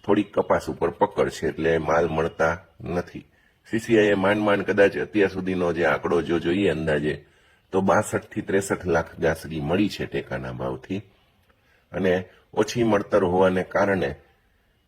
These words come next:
જે નોંધણીની તારીખ એકત્રીસ ડિસેમ્બર સુધીની હતી, એ લંબાવીને પાછી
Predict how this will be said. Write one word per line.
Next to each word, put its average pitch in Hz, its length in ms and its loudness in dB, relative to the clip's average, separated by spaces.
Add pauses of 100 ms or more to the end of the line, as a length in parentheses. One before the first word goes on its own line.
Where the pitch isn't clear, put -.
(100)
જે 92 140 2
નોંધણીની 98 540 2
તારીખ - 300 2 (240)
એકત્રીસ - 520 -2
ડિસેમ્બર 98 400 -2
સુધીની 92 460 -2
હતી, 92 260 -2
એ 82 40 4
લંબાવીને 82 580 0
પાછી 95 520 -4